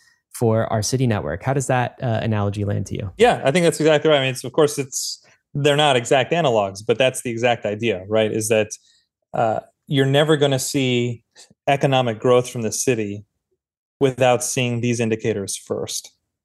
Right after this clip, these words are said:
Speaker 2: right? And these indicators change at different, different cadence. They develop at a different cadence,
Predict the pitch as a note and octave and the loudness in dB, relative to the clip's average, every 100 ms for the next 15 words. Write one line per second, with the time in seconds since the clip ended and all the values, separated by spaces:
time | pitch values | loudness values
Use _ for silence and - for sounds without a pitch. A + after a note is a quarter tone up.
0 | - A2+ A#2 D3 D#3 D3+ C#3+ C#3 C3 - | -2 -2 2 2 2 2 2 2 2 -4
1 | - C#3 C3+ C3+ A#2+ A2 A2+ B2+ C3 G#2 | -6 -2 0 0 -2 -4 -2 -4 -4 -8
2 | _ _ _ - D3 C#3+ A2 - C3 G#2+ | _ _ _ -2 -2 -2 -8 -4 -6 -4
3 | B2 - - A#2+ B2+ C3 A#2 A2 A2 G#2 | -6 -6 -2 0 2 2 0 -2 -8 -8
4 | - A2 A2 - - - | -4 -4 -4 -6 -8 -8